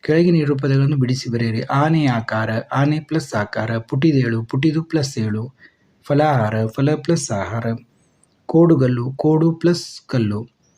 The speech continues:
ಅರುಣೋದಯ, ಅರುಣ ಪ್ಲಸ್ ಉದಯ. ಇನ್ನು ಸೈದ್ಧಾಂತಿಕ ವ್ಯಾಕರಣವನ್ನು ಕೊಟ್ಟಿದ್ದಾರೆ, ಅದನ್ನು ನೀವು ನೋಡಬಹುದು.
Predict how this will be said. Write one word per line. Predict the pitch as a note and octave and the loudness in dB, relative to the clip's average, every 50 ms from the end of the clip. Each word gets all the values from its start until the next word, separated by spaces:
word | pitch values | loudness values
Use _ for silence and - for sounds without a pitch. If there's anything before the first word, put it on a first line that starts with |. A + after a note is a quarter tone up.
| _ _ _ _ _ _ _ _ _ _ - - | _ _ _ _ _ _ _ _ _ _ -4 0
ಅರುಣೋದಯ, | B2 C3+ D#3 E3 D#3+ D3 B2+ A2 A2+ A2+ A2+ A2 A2 B2+ - - - | 2 4 4 4 4 4 2 2 0 0 0 -2 -2 -4 -6 -6 -2
ಅರುಣ | C3+ C3 D3 D3+ D3 | 0 2 2 2 0
ಪ್ಲಸ್ | C#3+ C3+ C#3 - F#3 G#3+ G#3 - - - _ _ _ _ - | 0 -2 -2 0 -2 -2 -2 -4 -12 -20 _ _ _ _ -2
ಉದಯ. | C3 B2+ A#2+ A#2 G#2+ G#2 G2+ G2+ A2 - - _ _ _ _ _ _ _ _ _ _ _ _ _ _ _ _ _ _ _ _ _ _ _ _ _ _ _ _ _ _ _ _ _ _ _ _ _ _ _ _ - | 0 0 2 2 0 -2 -2 -6 -8 -10 -14 _ _ _ _ _ _ _ _ _ _ _ _ _ _ _ _ _ _ _ _ _ _ _ _ _ _ _ _ _ _ _ _ _ _ _ _ _ _ _ _ 0
ಇನ್ನು | F3+ F3+ E3 D3 C3 | 2 2 4 4 2
ಸೈದ್ಧಾಂತಿಕ | C3 - B2+ A#2 A#2 A#2 B2+ B2 C#3+ C#3+ C3+ C#3 C#3 C3+ | 0 0 -2 -2 0 0 0 0 0 0 -2 -4 -2 -2
ವ್ಯಾಕರಣವನ್ನು | B2+ A#2+ A2+ A2+ - A#2+ B2 A#2+ A#2 A#2 A2+ | 0 0 -2 -2 -2 -2 -2 0 0 -2 -2
ಕೊಟ್ಟಿದ್ದಾರೆ, | A#2 A#2 G#2+ A#2 A2 G2+ A#2+ C#3 G#3 A3+ A3 - - _ _ _ _ _ _ _ _ - | -2 -4 -4 -4 -4 -2 -2 0 -2 -2 -4 -8 -16 _ _ _ _ _ _ _ _ -6
ಅದನ್ನು | A2+ A2+ C3 C3 C3+ C3+ C3+ | -2 0 2 4 6 6 6
ನೀವು | C3 B2+ B2 C3 D#3 D3 - C3 - _ _ _ - | 4 4 2 0 0 0 -2 -4 -6 _ _ _ -2
ನೋಡಬಹುದು. | C3 B2 A#2+ A#2 A2 F#2 G2 G#2+ A#2+ D3 G#3 B3 - _ | 0 0 2 0 -2 -2 -2 -2 0 0 0 0 -2 _